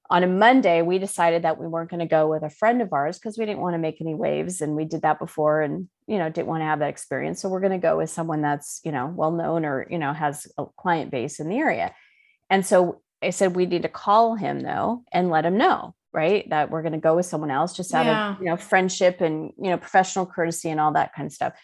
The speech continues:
Speaker 1: So my husband calls him and says, "Hey, we just wanna let you know, we are gonna put our house on the market. We're not sure who we're gonna go with, but we're definitely, uh, we don't wanna have anything go between our friendship, you know, so just giving you out of professional courtesy." And so he goes,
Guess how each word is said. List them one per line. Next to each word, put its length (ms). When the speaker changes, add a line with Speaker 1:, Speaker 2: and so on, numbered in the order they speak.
Speaker 1:
So 220
my 160
husband 380
calls 400
him 300
and 120
says, 200
"Hey, 200
we 60
just 180
wanna 180
let 140
you 80
know, 200
we 160
are 140
gonna 160
put 160
our 120
house 320
on 100
the 60
market. 560
We're 100
not 160
sure 180
who 160
we're 100
gonna 160
go 220
with, 300
but 200
we're 220
definitely, 540
uh, 140
we 100
don't 120
wanna 260
have 240
anything 760
go 360
between 380
our 160
friendship, 560
you 80
know, 180
so 200
just 160
giving 260
you 40
out 120
of 80
professional 480
courtesy." 520
And 180
so 140
he 100
goes, 180